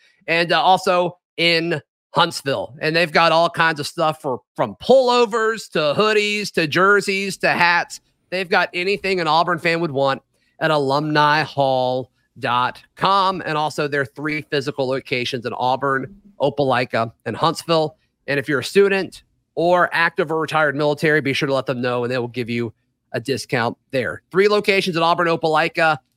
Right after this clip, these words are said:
and Huntsville, and of course at alumni hall dot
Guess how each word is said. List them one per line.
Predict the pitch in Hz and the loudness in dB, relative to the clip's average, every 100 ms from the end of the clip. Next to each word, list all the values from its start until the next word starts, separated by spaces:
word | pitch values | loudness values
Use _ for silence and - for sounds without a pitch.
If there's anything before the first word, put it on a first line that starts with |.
| - | -6
and | 147 | -4
Huntsville, | 120 190 233 - 214 208 202 - _ _ | 0 0 0 -4 0 0 0 -6 _ _
and | 160 165 | -2 -2
of | - | 0
course | 156 147 139 - - | 0 2 0 -6 -2
at | 143 | 0
alumni | 127 127 127 127 | 0 0 2 2
hall | 98 110 101 98 95 _ | 2 0 0 -2 -6 _
dot | - 98 95 | -8 -6 -6